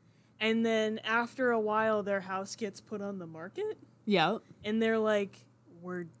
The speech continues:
Speaker 1: dead?" <laughs> And they get this book that's, like, Guide to,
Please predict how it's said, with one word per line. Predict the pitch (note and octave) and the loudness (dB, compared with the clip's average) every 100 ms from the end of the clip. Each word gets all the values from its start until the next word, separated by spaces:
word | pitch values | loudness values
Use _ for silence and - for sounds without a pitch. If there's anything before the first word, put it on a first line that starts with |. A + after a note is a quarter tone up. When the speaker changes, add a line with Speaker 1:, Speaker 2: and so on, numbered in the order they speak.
| - _ _ _ _ | -20 _ _ _ _
Speaker 1:
dead?" | D3 D3+ C#4 - | -20 -16 -16 -8
<laughs> | C4+ - - D3 D#3 - - - - - | -4 -4 -6 -10 -12 -14 -20 -20 -20 -4
And | A3+ A#3 | 0 4
they | A#3 A3+ | 4 4
get | G3 A#3+ - - | 4 0 0 2
this | A#3 A3 - - - _ _ _ _ _ _ - - | 2 2 -4 -8 -14 _ _ _ _ _ _ -20 2
book | C4 C4 G3 - A#3 | 8 8 6 -2 -12
that's, | G3+ G3+ - - | -6 -6 -6 -10
like, | G3 F#3 E3+ - | -8 -10 -12 -10
Guide | F#3 F#3 F#3+ G3+ F#3+ | -4 0 0 -2 -8
to, | - G3 | -12 -12